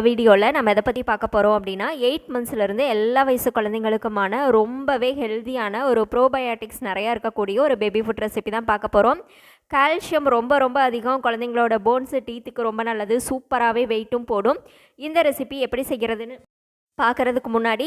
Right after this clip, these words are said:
இந்த வீடியோக்கு ஒரு லைக் பண்ணிட்டீங்க அப்படின்னா, உங்களை மாதிரி இன்னும் நிறைய மம்மிஸ்க்கு இந்த வீடியோ யூஸ்ஃபுல்லாக இருக்கும். அது மட்டும் இல்லாம,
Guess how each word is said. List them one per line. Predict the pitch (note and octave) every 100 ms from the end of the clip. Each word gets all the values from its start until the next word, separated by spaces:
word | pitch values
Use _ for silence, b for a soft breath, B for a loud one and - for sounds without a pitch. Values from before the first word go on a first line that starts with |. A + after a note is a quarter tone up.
| D4
இந்த | C4+ D4
வீடியோக்கு | D4 C4 A#3+
ஒரு | A#3+
லைக் | A3+ A3
பண்ணிட்டீங்க | A3+ A3 A3+ A3 A3+
அப்படின்னா, | A3 G#3+ A3+ D#4
உங்களை | C4 A#3+
மாதிரி | A3 A3+ C#4+
இன்னும் | B3+ A3+
நிறைய | G#3 C4 B3+
மம்மிஸ்க்கு | B3 C4 - A#3+
இந்த | A3
வீடியோ | B3 B3+ A#3
யூஸ்ஃபுல்லாக | A#3+ - A#3+ A#3
இருக்கும். | G3+ C#4 - b b b A#3
அது | B3 C#4
மட்டும் | C#4 D4 C#4
இல்லாம, | A#3 G#3+